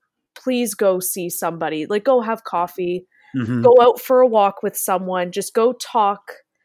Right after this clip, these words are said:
Speaker 1: Even if you feel you don't have anything to say, sometimes it's really, really refreshing.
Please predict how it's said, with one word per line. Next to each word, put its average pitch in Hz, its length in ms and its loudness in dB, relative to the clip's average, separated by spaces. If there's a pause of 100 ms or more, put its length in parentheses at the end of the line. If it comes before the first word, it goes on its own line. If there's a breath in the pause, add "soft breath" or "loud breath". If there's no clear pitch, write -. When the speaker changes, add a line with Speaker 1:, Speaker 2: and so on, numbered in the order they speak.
(360 soft breath)
Speaker 1:
Even 214 160 -2
if 262 160 0
you 269 80 -2
feel 262 240 2
you 240 100 -2
don't 233 200 0
have 233 200 -2
anything 233 320 -2
to 233 60 -6
say, 190 280 0
sometimes 202 480 -6
it's - 220 -10
really, 240 420 -2
really 220 300 -2
refreshing. 165 800 -6